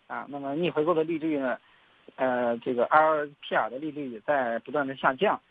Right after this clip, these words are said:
呃，当然，呃，三四月份是相对宽松，五六月份呢又开始略有收紧，啊，近期，呃，这个利-，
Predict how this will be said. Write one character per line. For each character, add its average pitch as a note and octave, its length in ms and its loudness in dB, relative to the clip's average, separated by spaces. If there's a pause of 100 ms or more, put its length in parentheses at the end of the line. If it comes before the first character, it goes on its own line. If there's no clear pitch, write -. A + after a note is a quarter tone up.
(360)
呃， A#2+ 220 -6
当 F#3+ 160 4
然， G3+ 200 2 (380)
呃， C3+ 360 2
三 A#3 200 4
四 A3+ 100 0
月 F3 120 4
份 D#3 200 -10
是 D3 280 -12
相 D#3+ 100 -12
对 D3 120 -10
宽 D#3 220 -14
松， F3 280 -6
五 C#3 100 -6
六 E3+ 100 4
月 F#3 140 2
份 E3 180 -4
呢 D3 140 0
又 D3+ 140 0
开 - 240 -2
始 C3+ 160 -4
略 E3+ 180 2
有 A#2+ 160 -2
收 F3+ 200 -2
紧， C#3+ 180 -8 (560)
啊， B2+ 240 0
近 E3+ 200 -2
期， D3+ 480 0 (280)
呃， C3+ 440 0 (520)
这 D3 80 -2
个 C#3+ 160 4
利-， E3+ 280 2